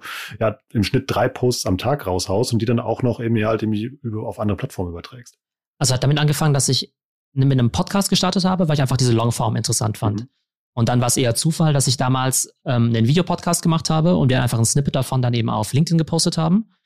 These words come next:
Speaker 2: Und es hat dann damals wahnsinnig viele Views bekommen. Es hatte wie so dreihunderttausend, äh, dreihunderttausend Views bekommen. Ich weiß noch, das Thema war, glaub ich, ähm, irgendwie, äh, weiß nicht, ich glaub, irgendwie sowas, äh,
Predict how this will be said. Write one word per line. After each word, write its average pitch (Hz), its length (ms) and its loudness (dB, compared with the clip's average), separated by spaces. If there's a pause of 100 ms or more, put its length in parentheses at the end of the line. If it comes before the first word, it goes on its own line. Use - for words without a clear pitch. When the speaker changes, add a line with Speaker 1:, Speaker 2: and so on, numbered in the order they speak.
(160)
Speaker 2:
Und 127 80 2
es 117 80 2
hat 127 80 0
dann 120 140 2
damals 120 320 0
wahnsinnig 120 280 0
viele 113 160 2
Views 113 220 2
bekommen. 107 280 0
Es - 100 0
hatte - 160 -2
wie 107 80 0
so 107 100 2
dreihunderttausend, 113 840 0
äh, 110 200 0 (300)
dreihunderttausend 110 460 0
Views 160 160 2
bekommen. 160 420 0 (1000)
Ich - 220 -2
weiß 143 260 0
noch, 147 280 -2
das - 180 -2
Thema 156 380 0
war, 147 140 -2
glaub 131 260 -4
ich, 135 300 -2
ähm, 120 380 -4 (920)
irgendwie, 120 400 0
äh, 113 340 -2 (680)
weiß 117 120 -4
nicht, 110 100 -4
ich - 40 -6
glaub, 117 160 -2
irgendwie 113 160 2
sowas, 107 400 -2 (220)
äh, 110 160 0